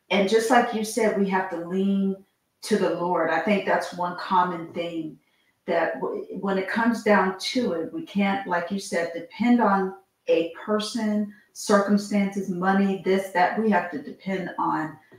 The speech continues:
our Heavenly Father. And that joy does come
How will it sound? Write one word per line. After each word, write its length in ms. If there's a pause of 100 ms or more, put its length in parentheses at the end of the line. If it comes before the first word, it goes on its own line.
our 120
Heavenly 520 (100)
Father. 580 (600)
And 280
that 420
joy 680 (280)
does 420
come 480